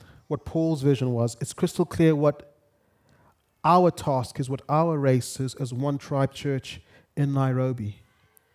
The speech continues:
We're called to reach the whole city with the whole gospel, and to do that with our whole strength.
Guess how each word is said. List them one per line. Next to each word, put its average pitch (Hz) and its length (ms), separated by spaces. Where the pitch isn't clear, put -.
We're 151 140
called 156 340
to 151 100
reach 143 460
the 151 100
whole 151 260
city 113 580
with 143 400
the 139 100
whole 156 360
gospel, 113 640
and 147 160
to 131 80
do 147 260
that 123 320
with 143 120
our 127 220
whole 127 220
strength. - 640